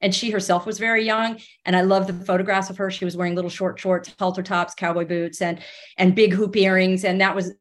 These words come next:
again, described very well by, by Taylor in the book. She did a great job of descri-, de-,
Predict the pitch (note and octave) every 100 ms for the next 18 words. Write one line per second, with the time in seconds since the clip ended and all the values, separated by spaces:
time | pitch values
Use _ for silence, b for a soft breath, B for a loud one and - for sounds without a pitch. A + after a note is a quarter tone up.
0 | _ - F3 F3 E3+ E3 E3+ - F3 E3+
1 | E3 D3+ D3+ F#3 F3 G#3+ G3+ F#3+ E3+ D#3+
2 | D#3+ D#3+ C3+ - D3+ D#3 F#3 D#3+ D#3+ D#3
3 | D3+ G3 D#3+ D#3 F#3+ E3+ D#3+ E3+ E3 E3+
4 | D#3 D3+ D3 D3+ - E3 - E3